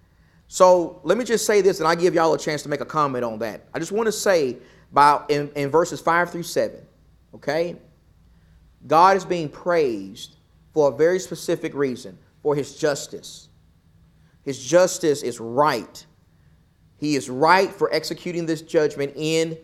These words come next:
his time. The people in heaven, those in heaven, are celebrating God's justice, but those on the earth, <laughs> they're not celebrating it, are they? They're not gonna celebrate God's judgment. They're dreading it from what we've seen so far,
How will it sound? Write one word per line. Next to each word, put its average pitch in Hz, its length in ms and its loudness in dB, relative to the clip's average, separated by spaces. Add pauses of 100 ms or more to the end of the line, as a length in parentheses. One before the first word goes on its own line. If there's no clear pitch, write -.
his 151 340 0
time. 131 500 -2 (500)
The 131 120 -4
people 208 540 -2
in 139 140 -6
heaven, 127 520 -2
those 185 320 2
in 175 80 -8
heaven, 127 420 -6 (240)
are 139 140 0
celebrating 156 800 -2
God's 139 340 2
justice, 156 520 -2 (260)
but 123 60 -4
those 170 260 0
on 156 80 -6
the 147 80 0
earth, 175 400 0
<laughs> - 40 -4
they're 214 140 4
not 180 120 0
celebrating 139 580 -4
it, 110 80 -12
are 120 180 -2
they? 113 200 -12 (880)
They're 185 120 6
not 208 180 2
gonna 202 120 4
celebrate 175 480 6
God's 147 240 2
judgment. 135 560 -2 (160)
They're 190 220 4
dreading 226 680 4
it 170 180 0
from 180 120 -2
what 180 160 4
we've 175 100 0
seen 214 320 -2
so 151 160 0
far, 131 480 -2